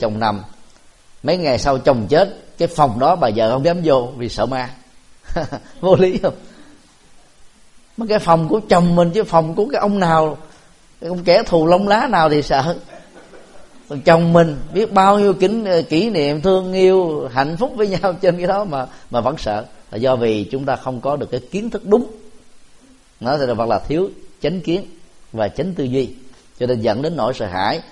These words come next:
Và trong tình huống này chỉ cần thực tập chánh kiến, chánh tư duy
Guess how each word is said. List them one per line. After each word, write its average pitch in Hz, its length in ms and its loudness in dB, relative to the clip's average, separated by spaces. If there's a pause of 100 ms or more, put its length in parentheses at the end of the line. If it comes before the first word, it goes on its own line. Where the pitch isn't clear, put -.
(240)
Và 107 140 0
trong 185 400 0
tình 120 240 0
huống 180 200 -4
này 117 120 -2
chỉ 147 140 -4
cần 120 180 -2
thực 117 180 -6
tập 104 240 -2
chánh 185 220 -2
kiến, 208 460 -4
chánh 175 180 -4
tư 160 120 0
duy 139 380 2